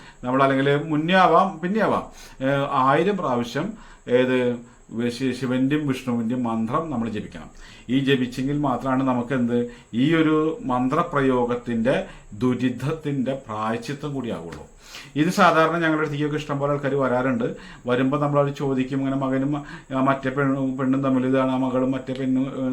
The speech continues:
തമ്മിൽ ആ ബന്ധമുണ്ട്, ഈ ബന്ധമുണ്ട്, അപ്പോൾ അത് ഒഴിയാന്നൊക്കെ പറയുമ്പോൾ നമ്മൾ ചെയ്തു കൊടുക്കുക ഇതാണ്. പക്ഷേ ഇതൊക്കെ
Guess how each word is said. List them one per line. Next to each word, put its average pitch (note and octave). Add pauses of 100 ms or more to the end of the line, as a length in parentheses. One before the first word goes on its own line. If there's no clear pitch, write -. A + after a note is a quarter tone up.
(140)
തമ്മിൽ B2+ (460)
ആ B2+
ബന്ധമുണ്ട്, C3
ഈ -
ബന്ധമുണ്ട്, B2+
അപ്പോൾ B2+
അത് C3
ഒഴിയാന്നൊക്കെ C3+
പറയുമ്പോൾ C3 (400)
നമ്മൾ D3+ (200)
ചെയ്തു E3+
കൊടുക്കുക D#3+
ഇതാണ്. G#2 (460)
പക്ഷേ D3 (460)
ഇതൊക്കെ F#3+